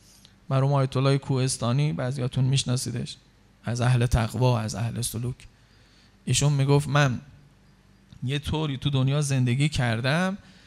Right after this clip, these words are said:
که روز قیامت هیچ عضوی علیه من شهادت نده، یا گناه نکرده یا پاکشون کرده. شهادت فراموش باید بشه، چون توبهٔ واقعی، واقعی، واقعی اگر بشه عضو یادش میره از اون گناهه،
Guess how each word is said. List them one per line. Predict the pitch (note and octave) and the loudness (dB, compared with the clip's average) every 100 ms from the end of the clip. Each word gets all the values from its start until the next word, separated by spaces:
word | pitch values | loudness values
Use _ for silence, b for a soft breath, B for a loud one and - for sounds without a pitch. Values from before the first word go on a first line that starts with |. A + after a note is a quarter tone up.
| B - | B -4
که | B2+ | 0
روز | B2+ C3 | 2 2
قیامت | B2 - A#2+ A#2+ D3 C#3 | 0 0 0 4 4 2
هیچ | E3 E3+ - | -2 -2 -2
عضوی | F3 F#3+ F3+ F3 | 2 2 2 -4
علیه | C#3+ C3+ C#3 | -4 -6 -6
من | C3 | -4
شهادت | C3 A#2+ A2 B2 B2 | -4 -2 -2 -2 -4
نده، | G#2 F2 - - - - _ _ _ _ _ _ _ _ _ | -6 -8 -10 -16 -20 -20 _ _ _ _ _ _ _ _ _
یا | E3 F#3+ | -2 0
گناه | E3+ E3 G#3 | 0 2 2
نکرده | A#3 A3+ G#3+ G3+ | 0 -4 -2 -2
یا | G#3 | -2
پاکشون | G#3 F#3+ D3+ A2+ G#2+ | 2 2 0 -6 -10
کرده. | G#2 F2+ - - _ _ _ _ _ _ _ _ _ _ _ | -12 -14 -16 -20 _ _ _ _ _ _ _ _ _ _ _
شهادت | - - C3+ C#3 C#3 D3 G3+ | -10 -4 0 0 2 0 0
فراموش | D3+ D3 D3 E3+ C#3+ | 4 4 4 2 0
باید | C3 A2+ | -4 -4
بشه، | A2+ A2 | -4 -6
چون | C#3 E3 | -4 -4
توبهٔ | - C3+ D#3 D#3+ | -2 -2 0 0
واقعی، | C#3 B2+ B2+ B2+ F#3 F#3 | 0 -2 -2 -4 0 0
واقعی، | C#3 C3 C3 - G3 | 2 0 0 -4 -4
واقعی | F3+ C#3 C3 C3 | -4 -2 -4 -4
اگر | - C3 B2 A#2+ | -6 -4 -2 -2
بشه | B2 - F3 F#3+ B B - | -4 -2 -2 -4 B B 0
عضو | E3 F3+ D#3+ | 4 4 4
یادش | F3 F#3 D3+ - | 2 4 2 0
میره | B2+ A2+ | -2 -2
از | A2 | -2
اون | G#2+ | -6
گناهه، | G#2+ G2 - | -6 -6 -8